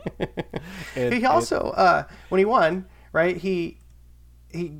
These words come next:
Speaker 2: pumped himself up. Like, he's like, "Come on." And then the, the mics obviously caught, caught him yelling, "Fuck yeah." Um, which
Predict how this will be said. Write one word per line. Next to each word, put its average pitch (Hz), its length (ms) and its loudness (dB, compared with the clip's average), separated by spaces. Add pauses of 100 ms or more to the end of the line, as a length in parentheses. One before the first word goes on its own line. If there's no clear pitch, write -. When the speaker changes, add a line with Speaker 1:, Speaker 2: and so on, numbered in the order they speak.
(120)
Speaker 2:
pumped 196 240 2
himself 180 380 2
up. 180 180 6
Like, 175 100 2
he's 147 140 -2
like, 147 240 -4
"Come - 180 0
on." 180 300 8
And 151 100 -4
then 147 120 -4
the, 139 60 -4
the 131 280 -8
mics 143 440 -4
obviously 139 280 -4
caught, - 420 -4
caught 135 160 -2
him 131 100 -6
yelling, 123 240 -6
"Fuck - 360 -2
yeah." 131 400 -2 (720)
Um, 120 420 -4 (180)
which 175 320 0